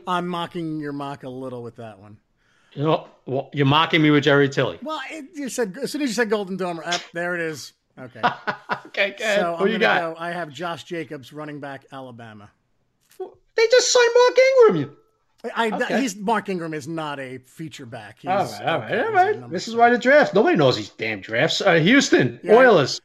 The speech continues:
Speaker 1: yeah, I was gonna say I only had, I think, three right last year. Two.
Speaker 2: Yeah, uh, you and the rest of the country, bud.
Speaker 1: Yeah.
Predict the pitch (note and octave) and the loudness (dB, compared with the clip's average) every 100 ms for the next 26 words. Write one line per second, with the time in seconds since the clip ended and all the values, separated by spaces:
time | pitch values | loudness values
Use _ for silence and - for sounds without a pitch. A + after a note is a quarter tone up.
0 | _ F3 E3+ D#3+ D#3+ F#3 E3+ F3+ E3+ D3+ | _ -10 -10 -10 -10 -8 -8 -8 -8 -10
1 | C#3+ D3+ C3 _ D3 C3+ B2+ B2 B2 A2+ | -12 -14 -18 _ -16 -14 -16 -18 -20 -20
2 | - A#2+ A#2 A2+ - D#4+ A2 F2 - - | -20 -20 -20 -20 -10 0 0 0 -8 -6
3 | D3 - F#3 F#3+ F3+ G#3+ G3 F3 F#3+ F#3+ | -6 -4 -4 2 6 8 8 6 4 2
4 | F3+ E3 E3+ C#3+ C#3+ C3+ C3 C3 - _ | 0 2 2 2 0 2 2 2 -4 _
5 | B2 A#2+ | -18 -18